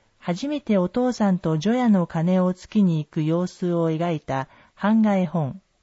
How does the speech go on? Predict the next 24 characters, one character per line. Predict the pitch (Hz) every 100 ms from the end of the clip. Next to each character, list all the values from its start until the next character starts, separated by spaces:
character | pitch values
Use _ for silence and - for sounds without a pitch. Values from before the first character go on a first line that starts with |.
| _ _ _ _ _ _ _ _ _
新 | - 285 277
年 | 226 190 170
に | 147 -
変 | 165
わ | 202
る | 220
瞬 | 214 - 214
間 | 214 208 196 185
を | 185
迎 | 180 180 202
え | 190
る | 185 180
期 | -
待 | 196 185 180
や | 175 180
緊 | - 180 202
張 | 202 202 190
が | 180
伝 | - - 156
わ | 156
り | 143
ま | 139 139
す。 | _ _ _ _ _ _ _ _ _ _ _ _ _ _ _ _ _ _ _ _ _
六 | 185 190